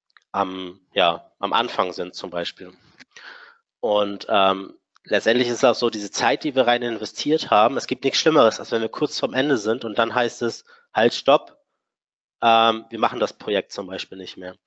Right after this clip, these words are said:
Das ist genau der Effekt. Der Sunk-Cost-Effekt sagt, wir haben Zeit investiert und müssen jetzt das auch zu Ende bringen.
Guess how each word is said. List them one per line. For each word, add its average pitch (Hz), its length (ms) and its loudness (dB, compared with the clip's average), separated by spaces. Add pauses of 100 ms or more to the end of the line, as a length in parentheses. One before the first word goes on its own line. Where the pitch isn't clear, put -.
(380)
Das 107 80 -12
ist - 40 -10
genau 127 200 6
der 135 120 6
Effekt. - 500 0
Der 101 180 4
Sunk-Cost-Effekt 120 760 -6
sagt, 113 220 0
wir 101 80 0
haben 113 300 -2
Zeit 120 240 -2
investiert 110 640 -6 (360)
und 104 160 -12
müssen 123 320 -8
jetzt - 480 -6 (100)
das 117 140 -6
auch 117 100 -2
zu - 140 -6
Ende 123 240 0
bringen. 87 260 -6